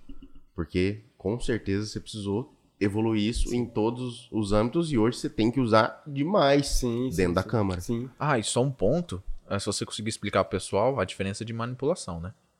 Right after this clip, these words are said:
Speaker 3: Porque tem
Speaker 2: Opa!
Speaker 3: pessoas que se assustam. "Não, esse cara tá tentando me manipular.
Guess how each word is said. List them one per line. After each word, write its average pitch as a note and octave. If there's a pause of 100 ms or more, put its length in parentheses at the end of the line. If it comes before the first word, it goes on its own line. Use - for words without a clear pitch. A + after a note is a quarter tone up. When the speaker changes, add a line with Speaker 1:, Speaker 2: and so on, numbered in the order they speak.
(160)
Speaker 3:
Porque C#3
tem A#2+
Speaker 2:
Opa! B2
Speaker 3:
pessoas A#2
que -
se D3+
assustam. D3+
"Não, B2
esse -
cara E3
tá F3
tentando E3
me F3
manipular. E3+